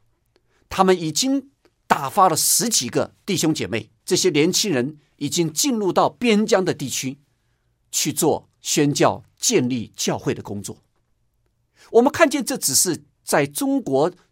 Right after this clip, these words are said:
教会其中一个例子，还有许许多多家庭的教会，不管是农村的，不管是都市的，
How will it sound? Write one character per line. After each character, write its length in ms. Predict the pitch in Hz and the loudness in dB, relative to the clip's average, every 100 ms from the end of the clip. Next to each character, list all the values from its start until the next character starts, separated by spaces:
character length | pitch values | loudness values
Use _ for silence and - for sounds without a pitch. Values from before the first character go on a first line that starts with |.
| - | -2
教 200 | 254 180 | 2 2
会 300 | 190 147 - _ - | 2 -2 -4 _ -4
其 300 | - - 202 | -2 -2 0
中 260 | 240 233 - | 0 -2 -4
一 120 | 202 | -4
个 140 | 175 | -2
例 160 | 151 123 | -2 -4
子， 240 | - - - _ _ _ _ _ - | -8 -12 -16 _ _ _ _ _ 0
还 140 | 165 | 2
有 80 | 185 | 4
许 280 | - 190 220 | 2 -2 -4
许 200 | - 175 | -4 -4
多 240 | 302 320 | -4 -2
多 260 | 320 320 - _ - | -2 -4 -6 _ -2
家 260 | 277 254 | 0 0
庭 200 | - 151 | -4 -6
的 100 | 165 | -6
教 220 | - 147 | -2 -4
会， 240 | 113 113 - _ - | -4 -8 -10 _ -12
不 100 | 262 | -6
管 180 | 170 139 | -2 0
是 200 | 175 143 | 0 2
农 260 | 135 202 | 0 0
村 240 | - 202 180 | -2 -2 -2
的， 160 | - _ _ | -6 _ _
不 100 | - | -10
管 180 | 196 110 | -4 -2
是 160 | - 123 | -2 -4
都 260 | - 220 | -2 0
市 200 | 220 - | 2 0
的， 140 | 117 | -2